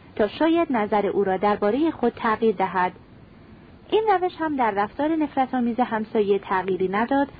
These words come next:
و سرانجام خانهٔ خود را فروخت و با پولی که به دست آورده بود، خانهٔ دیگری که زیاد هم از محل اولی دور نبود خریداری کرد و به آنجا رفت. خانه‌ای که او خرید با مرکز شهر نیم فرسنگ بیشتر فاصله نداشت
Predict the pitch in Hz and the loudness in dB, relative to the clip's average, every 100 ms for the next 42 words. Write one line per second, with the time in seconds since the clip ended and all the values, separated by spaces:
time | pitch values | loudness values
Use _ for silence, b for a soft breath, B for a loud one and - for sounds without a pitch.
0 | B B - 254 254 254 240 349 349 240 | B B -2 0 0 0 0 0 0 -2
1 | 208 202 214 208 185 - 196 240 262 - | -2 -2 -2 -2 -4 -2 0 0 -2 -8
2 | - 226 220 226 320 339 339 220 196 185 | -4 0 0 0 2 2 2 -2 0 0
3 | 185 - 185 175 175 180 214 240 - B | -2 -4 -2 -2 -2 -2 0 0 -2 B
4 | B B B - 311 320 415 349 247 220 | B B B -2 2 2 0 -2 -2 -2
5 | 214 220 208 214 311 359 285 247 220 202 | -2 -4 -4 0 0 0 0 -2 -2 -2
6 | 196 190 180 196 175 190 254 226 185 185 | -2 -2 -2 -2 -2 -2 0 0 0 0
7 | 180 185 - 220 202 202 202 294 - 220 | -2 -2 -2 -2 0 0 -2 -4 -2 0
8 | 214 208 190 196 208 202 220 185 180 - | 0 -2 -2 0 -2 0 0 2 -2 -4
9 | - - B B B B B B - - | -16 -20 B B B B B B -4 2
10 | 392 453 466 302 233 240 214 220 208 247 | 2 0 -2 -2 -2 0 2 2 0 0
11 | 247 240 302 320 330 - 247 240 277 311 | 0 -2 -2 -4 -2 0 0 0 0 0
12 | 339 240 214 - 202 196 190 - 220 240 | 0 -2 -2 -2 -4 -4 -6 -2 0 0
13 | 214 196 196 190 190 175 180 180 | -2 -4 -4 -2 -2 -2 -2 -4